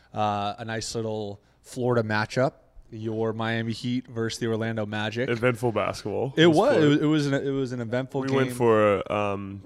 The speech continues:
Speaker 2: a franchise record and missed it. So
Speaker 1: What was the record?
Speaker 2: we won one three short of the franchise record for threes.
Speaker 1: Ooh.
Speaker 2: And if you watch the last four minutes,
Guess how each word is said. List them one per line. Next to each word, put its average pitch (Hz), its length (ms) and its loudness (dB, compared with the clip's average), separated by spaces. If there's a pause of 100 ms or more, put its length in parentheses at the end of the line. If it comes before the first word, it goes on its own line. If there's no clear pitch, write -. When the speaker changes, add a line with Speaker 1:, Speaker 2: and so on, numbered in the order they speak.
Speaker 2:
a - 220 -8
franchise 113 840 -2
record 110 460 -4 (240)
and 107 260 -6
missed - 280 -6
it. - 160 -10 (160)
So - 420 -10
Speaker 1:
What 127 140 -2
was 135 160 2
the 123 80 2
record? 131 300 -2
Speaker 2:
we 127 100 4
won 131 320 2
one 135 240 2
three 127 300 -4
short 107 440 -2
of 101 280 -6
the 101 80 -8
franchise 104 600 -6
record 104 300 -6
for - 140 -16
threes. 107 540 -6 (420)
Speaker 1:
Ooh. 113 340 -10
Speaker 2:
And 104 400 -6
if 107 120 -6
you 117 80 -2
watch 113 200 -2
the 120 80 -8
last 113 260 2
four 117 160 0
minutes, 107 600 -6